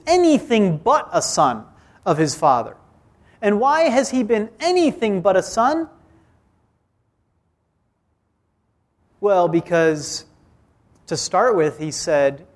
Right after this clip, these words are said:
"Give me my inheritance now," which is to say, "I wish you were already dead, Dad."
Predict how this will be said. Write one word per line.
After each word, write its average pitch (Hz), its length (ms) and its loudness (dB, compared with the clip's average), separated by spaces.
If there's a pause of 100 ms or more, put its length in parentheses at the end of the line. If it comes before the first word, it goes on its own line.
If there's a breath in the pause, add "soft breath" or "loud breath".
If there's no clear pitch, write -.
(240 soft breath)
"Give 233 160 0
me 226 120 0
my 185 200 0
inheritance 165 640 -4
now," 170 400 0 (140)
which 220 180 2
is 226 340 -2 (320)
to 196 120 0
say, 175 420 0 (260 loud breath)
"I 190 160 0
wish 302 320 -2
you 277 100 2
were 226 180 2
already 196 440 2
dead, 139 380 -2
Dad." 113 380 -4